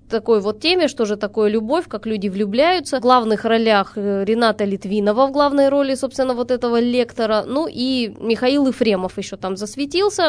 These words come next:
Э, Алексей, собственно, теперь вопрос к вам. Почему вы,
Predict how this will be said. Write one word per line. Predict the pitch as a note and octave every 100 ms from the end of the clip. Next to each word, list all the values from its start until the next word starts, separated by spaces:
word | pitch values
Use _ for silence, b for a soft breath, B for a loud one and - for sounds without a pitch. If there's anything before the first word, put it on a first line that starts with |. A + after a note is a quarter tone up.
| B3 A#3
Э, | G#3+ G#3 G3+
Алексей, | A#3 C4 C#4+ - B3+ F#3
собственно, | - C#4 B3+
теперь | B3 A#3+ D#4+
вопрос | C#4 A#3 C4 C#4
к | -
вам. | A#3 B3+ F#3+
Почему | A3+ A3+ D#4 D#4+ F4 B3
вы, | G#3 C4 A3+ G3+ C#3